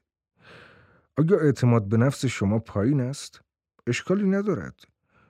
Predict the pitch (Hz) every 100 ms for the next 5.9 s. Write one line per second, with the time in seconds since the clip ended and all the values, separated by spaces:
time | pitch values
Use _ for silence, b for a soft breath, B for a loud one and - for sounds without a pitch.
0 | _ - 127 180 143 127 - 143 147 117
1 | - 117 110 117 180 202 b b - -
2 | 131 123 117 156 131 104 - 92 - 107
3 | 95 95 101 95 - 95 92 110 95 87
4 | B B - 107 101 101 98 87 92 92
5 | 98 92 92 92 82 80 73 80